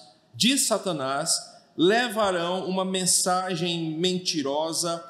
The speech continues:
um poder devastador sobre a terra, destruindo, perseguindo a igreja, acumulando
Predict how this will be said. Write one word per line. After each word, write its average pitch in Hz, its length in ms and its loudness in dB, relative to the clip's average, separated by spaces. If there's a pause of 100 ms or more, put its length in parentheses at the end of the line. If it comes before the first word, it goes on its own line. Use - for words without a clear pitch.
(240)
um 180 200 2
poder 180 680 0
devastador 175 1040 0
sobre 151 260 -6
a 131 40 -6
terra, 135 560 -6 (360)
destruindo, 214 920 0
perseguindo 196 1120 -2
a 175 80 0
igreja, 147 680 -4 (400)
acumulando 214 1160 2